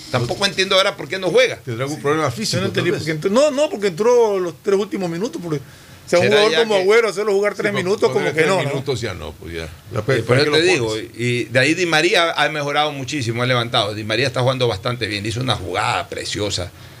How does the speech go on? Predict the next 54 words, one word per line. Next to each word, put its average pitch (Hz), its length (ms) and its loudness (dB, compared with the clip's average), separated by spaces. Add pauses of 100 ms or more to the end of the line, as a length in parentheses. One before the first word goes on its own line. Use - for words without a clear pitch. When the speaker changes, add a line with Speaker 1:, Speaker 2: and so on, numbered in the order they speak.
(240)
Speaker 2:
Estuvo 135 160 2
muy 98 100 0
Speaker 1:
Eh, 90 40 2
Speaker 2:
bien. 95 120 2
Speaker 1:
le 101 80 0
pone 113 220 0
la 117 100 2
pelota 117 280 -2
a - 20 -4
Messi, 120 320 -2
Messi 113 220 -4
dispara 123 340 0
y 120 40 -2
pega 117 220 -2
en 117 60 -6
el 107 100 -6
palo, 101 280 -4
una 104 100 -10
jugada 113 240 -2
preciosa - 500 -4
de 95 160 -4
Di 98 80 -6
María. 101 360 -2 (580)
Di 123 100 2
María 123 260 4
ha 165 40 2
mejorado 151 400 0
su 127 160 -6
juego, 139 300 0
pero, 123 260 -4 (240)
pero 127 460 0
de 135 80 2
ahí 180 280 0
los 160 180 0
otros 175 260 0
jugadores 160 360 2
argentinos 147 540 -6
son 202 200 -6
buenos 196 240 0
jugadores, 151 420 2
no 135 140 -2
discuto, 127 560 -2
pero, 104 220 -2 (760)
pero 160 160 4
Speaker 3:
No, 180 60 4
Di 156 60 4
Speaker 1:
De 139 60 6
Speaker 3:
María 165 220 2
es 214 40 2
un 214 60 0
Speaker 1:
Paul, 202 140 4
Speaker 3:
jugadorazo. 135 380 0 (500)
Speaker 1:
eh, 123 200 -4
son, 202 160 0